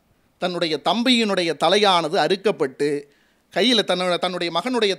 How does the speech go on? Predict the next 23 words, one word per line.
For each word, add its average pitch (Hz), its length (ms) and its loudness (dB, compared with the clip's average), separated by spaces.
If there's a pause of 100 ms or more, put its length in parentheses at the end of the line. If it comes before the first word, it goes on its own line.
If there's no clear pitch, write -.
தலையானது 185 440 -2
அறுக்கப்பட்டு 180 520 -4
கையில 185 260 -2
எடுத்துட்டு 160 380 -6
வருது. 151 120 -10 (720)
இப்ப - 180 -18
நீங்க 131 180 -8
நினைச்சு 233 200 -6
பாருங்க, 139 500 -4 (960)
தன்னுடைய 202 440 2
ரத்த 202 360 2
சொந்தத்திற்கு 254 840 2
ஒரு 220 240 2
கேடு 254 360 8
வந்தவுடன் 226 540 2
ராமன் 240 380 4
என்ன 214 220 0
செய்தான்? 220 500 0 (680)
"கெடுத்தனை 277 560 6
பாவின்னா, 208 600 6 (140)
இலங்கை 311 440 8
வேந்தன் 262 360 6
தம்பியேன்னா." 226 720 4